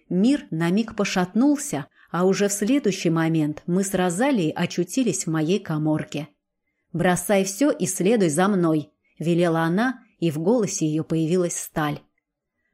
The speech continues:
«Ну все, Рона, держись», подумала я.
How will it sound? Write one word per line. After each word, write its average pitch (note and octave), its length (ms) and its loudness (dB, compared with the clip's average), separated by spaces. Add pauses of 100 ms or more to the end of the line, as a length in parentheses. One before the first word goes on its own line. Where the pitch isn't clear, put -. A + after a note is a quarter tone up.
(100)
«Ну G#3 180 2
все, A3 380 2
Рона, F3 420 2 (160)
держись», G3 840 -2
подумала E3+ 480 0
я. D#3 360 -2